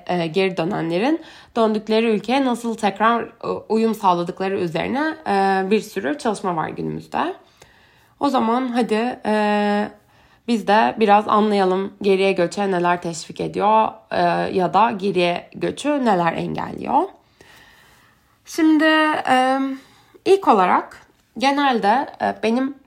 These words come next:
konuştuğum herkeste ya da, e, çoğu insanda diyeyim, e, "Ya burada da ölmeyiz, mutlaka bir noktada geri döneriz" fikri kafalarında hep bir oluyor.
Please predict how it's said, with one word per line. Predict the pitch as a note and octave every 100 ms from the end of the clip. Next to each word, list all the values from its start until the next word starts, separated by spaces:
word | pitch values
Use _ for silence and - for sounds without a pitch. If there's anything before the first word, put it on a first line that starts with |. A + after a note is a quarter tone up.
| -
konuştuğum | A3 G#3+ G#3 - G#3 A#3
herkeste | G#3+ G#3+ G3+ F3 E3+ - F#3+ A#3+
ya | - E3
da, | E3 - -
e, | E3+ D#3+
çoğu | - G3+
insanda | - E3 D#3+ D#3+ D#3+ F3+
diyeyim, | F3 G3 D4+ D#4 - - - _ _ _
e, | F#3+ F3+ F3 E3 - - _ _ _ _ _ _ _
"Ya | B3+ A3+ E3 E3 - _ _ _
burada | G4 G#4 C#4 B3+
da | A#3+ A#3+ A3+
ölmeyiz, | G#3+ G3 E3+ D#3+ -
mutlaka | C4 F#4+ - B3+ A#3+ A#3+ A3+
bir | A3+
noktada | G#3+ G#3+ G3+
geri | G#3+ G3 G3 G3
döneriz" | F3 E3+ D#3 - -
fikri | - C#4+ C#4 - G3 A#3+ E4+ -
kafalarında | C4+ C4 G#3 F#3 F#3 G#3
hep | A3 A#3+ -
bir | D#4
oluyor. | G3 D3+ D#3